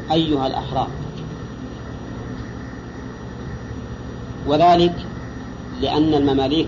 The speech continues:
كما سبق لا يستأذنون في الأوقات الثلاثة، إلا في الأوقات الثلاثة، سواء كانوا كبارا أو صغارا، فلهذا قيدها المؤلف بالأحرار لمفهوم أول الآية، أو، آه، لمفهوم الآية الأولى.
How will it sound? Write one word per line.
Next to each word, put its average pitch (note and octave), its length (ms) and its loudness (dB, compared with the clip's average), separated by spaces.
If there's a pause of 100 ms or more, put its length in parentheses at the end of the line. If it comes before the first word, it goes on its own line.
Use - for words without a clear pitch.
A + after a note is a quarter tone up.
كما C3 180 0
سبق D#3 320 2 (1300)
لا D#3+ 240 6
يستأذنون C#3 640 2 (100)
في A#2 60 -4
الأوقات B2 340 0 (120)
الثلاثة، C#3+ 460 4 (180)
إلا D3 360 0
في B2 80 -2
الأوقات B2+ 280 0
الثلاثة، D3 500 2 (180)
سواء C#3 300 2
كانوا C#3 220 2
كبارا C3 400 4 (840)
أو D3 120 6
صغارا، G#2+ 380 -2 (720)
فلهذا C#3+ 340 4
قيدها C#3 360 2
المؤلف C#3 500 2
بالأحرار D#3+ 600 6 (540)
لمفهوم D3+ 460 4
أول C#3 300 4
الآية، A2+ 340 0 (640)
أو، C#3 140 2
آه، B2 840 -2
لمفهوم C#3+ 380 2
الآية D3+ 220 6
الأولى. B2+ 300 2